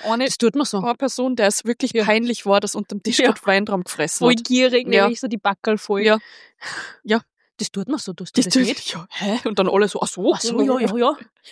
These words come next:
Speaker 1: Sehe ich uns schon unterm Tisch.
Speaker 2: "Ja, ich sehe uns auch
Speaker 1: Hab ich
Speaker 2: unterm
Speaker 1: aber noch
Speaker 2: Tisch."
Speaker 1: nie gemacht. Hab ich
Speaker 2: Ich
Speaker 1: noch nie
Speaker 2: auch
Speaker 1: gemacht.
Speaker 2: nicht. Doch. Hab ich gemacht.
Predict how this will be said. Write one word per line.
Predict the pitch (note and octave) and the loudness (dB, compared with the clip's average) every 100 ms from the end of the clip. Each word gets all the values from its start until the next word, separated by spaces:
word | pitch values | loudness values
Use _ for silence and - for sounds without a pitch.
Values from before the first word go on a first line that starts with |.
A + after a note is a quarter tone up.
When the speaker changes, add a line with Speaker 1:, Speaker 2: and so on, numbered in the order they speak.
| _ | _
Speaker 1:
Sehe | - B3 | -6 -4
ich | F#3+ | -4
uns | F#3+ F3+ | -6 -8
schon | G3 | -8
unterm | F#3 F3+ F#3 | -10 -8 -2
Tisch. | C#4 | 2
Speaker 2:
"Ja, | A#3 | 2
ich | C4+ | 2
sehe | C#4 B3+ | -2 -6
uns | B3+ | -2
auch | A#3+ | 2
Speaker 1:
Hab | A#3 | 4
ich | B3+ | 4
Speaker 2:
unterm | |
Speaker 1:
aber | A3 | 4
noch | G#3 | 2
Speaker 2:
Tisch." | G#3+ | 2
Speaker 1:
nie | A3+ | 2
gemacht. | G3+ F3+ - - | 4 2 2 -6
Hab | F#3+ | -2
ich | F#3 | 4
Speaker 2:
Ich | G3+ | 4
Speaker 1:
noch | |
nie | |
Speaker 2:
auch | G#3 | 4
Speaker 1:
gemacht. | F4 | 2
Speaker 2:
nicht. | D4 - _ | -2 -4 _
Doch. | - G#4+ - _ _ _ _ _ _ | 0 0 -2 _ _ _ _ _ _
Hab | C4+ | -4
ich | C4 | -2
gemacht. | A#3 - | 0 -4